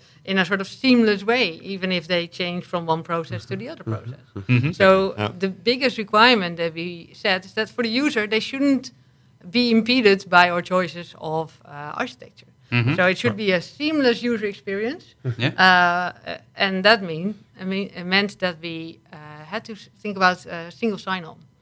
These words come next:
Speaker 3: Mm-hmm.
Speaker 1: And we didn't have single sign-on, but we did ha-, already have a big wish to do it.
Speaker 3: Yeah, okay.
Speaker 1: So for this project, it actually also accelerated, uh, implementing single sign-on.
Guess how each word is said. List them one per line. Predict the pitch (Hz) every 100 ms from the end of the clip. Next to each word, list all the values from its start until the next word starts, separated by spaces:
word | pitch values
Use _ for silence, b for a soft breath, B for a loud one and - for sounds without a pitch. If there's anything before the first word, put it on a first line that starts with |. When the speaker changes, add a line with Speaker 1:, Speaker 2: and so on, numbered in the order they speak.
| -
Speaker 3:
Mm-hmm. | 117 135 175
Speaker 1:
And | 196 208
we | 202
didn't | 196 240 190
have | 208 226
single | 240 226
sign-on, | 220 214 226
but | 190
we | 175
did | 170 196
ha-, | 165 -
already | 175 185
have | 175 170
a | 165
big | 175 160
wish | 160 202 - - _ _ _
to | -
do | 175 196
it. | 269 143 -
Speaker 3:
Yeah, | - 151
okay. | 151 226
Speaker 1:
So | 214 208 202
for | 220
this | 240 247
project, | 262 254 240
it | 214
actually | 247 - 214 196 - -
also | 202 196
accelerated, | 175 - 185 180 165 160 165 160 _ _ _ -
uh, | 160 160 160
implementing | 190 190 185 175 175 151
single | - 170
sign-on. | 160 190 208 214 220